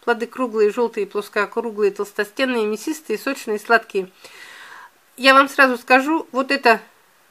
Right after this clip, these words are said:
близнец колобка, только желтый, ярко-ярко-желтый. Происхождение сорта Россия, срок созревания девяносто-сто,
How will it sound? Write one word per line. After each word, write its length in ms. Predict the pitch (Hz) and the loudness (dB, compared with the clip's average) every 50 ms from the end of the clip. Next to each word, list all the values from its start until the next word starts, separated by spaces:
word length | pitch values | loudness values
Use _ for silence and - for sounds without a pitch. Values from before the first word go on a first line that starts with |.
| _ _ _ _ - | _ _ _ _ -14
близнец 720 | 226 226 254 294 269 262 269 269 254 254 - - - - _ - | -8 -4 -4 -4 -2 0 0 0 0 0 -2 -8 -20 -20 _ 0
колобка, 560 | - 233 247 247 247 - - 349 339 349 349 - _ _ _ _ _ _ _ _ _ _ _ _ - | 4 6 6 6 6 6 8 8 8 8 8 2 _ _ _ _ _ _ _ _ _ _ _ _ -4
только 340 | - 269 269 269 254 233 214 | -2 -2 0 0 0 0 2
желтый, 480 | 233 254 247 233 240 - 185 180 - _ - | 2 2 2 0 0 -4 -6 -6 -8 _ -6
ярко-ярко-желтый. 1160 | 208 214 247 262 254 - 214 214 220 220 214 - 208 196 208 208 190 190 190 - - 180 170 - - - - - - - - - _ _ _ _ _ _ _ _ _ _ _ _ _ _ _ _ - | 0 2 2 2 2 2 0 2 2 0 0 -2 -4 -2 0 -2 -2 -2 -6 -12 -16 -16 -16 -16 -20 -20 -20 -20 -20 -20 -20 -20 _ _ _ _ _ _ _ _ _ _ _ _ _ _ _ _ -8
Происхождение 720 | - 247 254 254 254 - 247 240 233 240 262 240 226 226 220 | -4 -2 -2 0 4 6 6 6 6 4 0 2 2 0 -2
сорта 340 | - - 233 226 - - 214 | 0 -2 -2 -2 0 0 0
Россия, 520 | 208 208 202 - - - 311 302 277 247 | 0 0 -2 -4 -4 0 2 2 2 0
срок 260 | 254 - 240 233 233 | 0 0 -2 -2 -2
созревания 680 | - - 226 220 220 226 226 220 220 214 202 208 202 | -4 -6 -4 -4 -2 -2 0 2 2 2 2 0 -4
девяносто-сто, 760 | 190 208 208 214 214 214 208 - - 196 190 - - 277 269 | -6 -6 -6 -6 -6 -6 -8 -10 -12 -12 -10 -6 -6 -6 -6